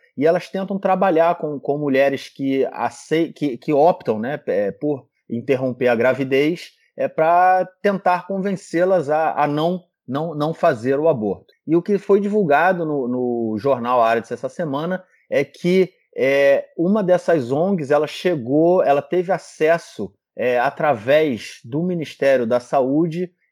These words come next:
é, de, a, a, a, a contato, né, de mulheres que optaram, que, que estavam em processo de, nesse processo do aborto, e elas te-,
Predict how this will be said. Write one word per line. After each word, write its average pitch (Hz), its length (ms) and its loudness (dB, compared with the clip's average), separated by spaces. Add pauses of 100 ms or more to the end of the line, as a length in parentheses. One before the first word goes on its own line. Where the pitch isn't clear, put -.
é, 139 1000 4 (200)
de, 120 160 -12
a, 117 280 -2
a, - 20 0
a, 127 640 -4
a 131 120 -8 (100)
contato, 196 580 -2
né, 131 120 -4
de 127 140 -8
mulheres 143 480 0
que - 100 -8
optaram, 139 560 0
que, 107 160 -12 (140)
que 117 300 -6
estavam 147 480 0
em 147 100 -4
processo 117 800 -4 (240)
de, 107 880 -2
nesse 135 240 0
processo 123 420 -2
do 151 80 2
aborto, 165 520 0 (180)
e 120 80 -2
elas 151 220 0
te-, 175 120 -8